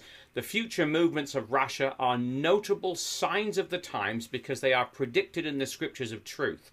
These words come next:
The Russian autocracy, in its plenitude and on the verge of dissolution, is the image of Nebuchadnezzar standing upon the mountains of Israel, ready to be smitten by the stone."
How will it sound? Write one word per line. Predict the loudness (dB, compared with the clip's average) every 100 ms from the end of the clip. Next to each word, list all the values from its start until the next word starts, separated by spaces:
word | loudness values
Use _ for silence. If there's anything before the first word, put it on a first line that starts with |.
| -20 -20 -20 -20 -4
The | -2
Russian | 4 4 4 0 -2
autocracy, | 0 0 0 0 2 2 -2 -4 -6 -6 -8 -14 -8 0
in | 2
its | 2 -2
plenitude | -6 0 2 0 -2 -2 0 -2 0
and | 4 4 2
on | 0 4
the | 2
verge | 4 4 4 0
of | -4
dissolution, | -4 -2 0 2 0 -2 -2 -4 -2
is | 0 0 -2
the | -8 -4
image | 0 0 0 -2
of | -4 -2
Nebuchadnezzar | -2 -2 -2 -2 -2 -4 -2 -4
standing | -4 2 4 4 2 0
upon | 0 0 0
the | 2
mountains | 0 0 -4 -4
of | -2
Israel, | 0 -2 0 2 2 2 -6 -20 -14
ready | 2 6 6 4
to | -2 -6
be | -6
smitten | -8 -6 -2 -2 -2 -2
by | 0 2 2
the | 0
stone." | -6 -2 -2 -2 -6